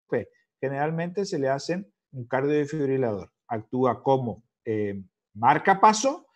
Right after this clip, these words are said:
y a su vez, si detecta una taquicardia ventricular o una arritmia ventricular, una taquiarritmia, le da una descarga eléctrica. ¿Estamos? En aquellos pacientes que tienen una miocardiopatía hipertrófica,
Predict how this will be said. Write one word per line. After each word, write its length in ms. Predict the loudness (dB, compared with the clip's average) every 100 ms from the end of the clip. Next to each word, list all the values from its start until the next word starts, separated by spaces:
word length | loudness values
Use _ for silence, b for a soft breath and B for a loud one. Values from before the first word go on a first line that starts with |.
| _ 2
y 100 | 2
a 60 |
su 160 | 4 4
vez, 320 | 4 4 -4
si 220 | -2 2
detecta 500 | 2 4 4 4 4
una 220 | 2 0 -2
taquicardia 680 | -2 -2 0 2 2 -2 -6
ventricular 680 | -6 -6 -4 -2 0 2 2
o 120 | 0
una 140 | 0
arritmia 320 | 0 -2 -2 -6
ventricular, 480 | -8 -10 -6 -4
una 100 | -6
taquiarritmia, 640 | -8 -8 -6 -6 -6 -8 -10 _ _ _
le 200 | 2 4
da 140 | 6 4
una 160 | 2
descarga 420 | -2 0 0 2 0
eléctrica. 680 | 0 -4 -12 -20 -20 _ _ _
¿Estamos? 400 | -4 -4 -6 -12 b b _
En 120 | -8
aquellos 320 | -4 0 0
pacientes 480 | 0 -2 -4 -6 -4
que 100 | -4
tienen 260 | -4 -4 -4
una 220 | -4 -4
miocardiopatía 920 | -4 -6 -4 0 0 0 -2 -4 -2
hipertrófica, 920 | -2 -2 -4 -2 0 0 0 -6 -8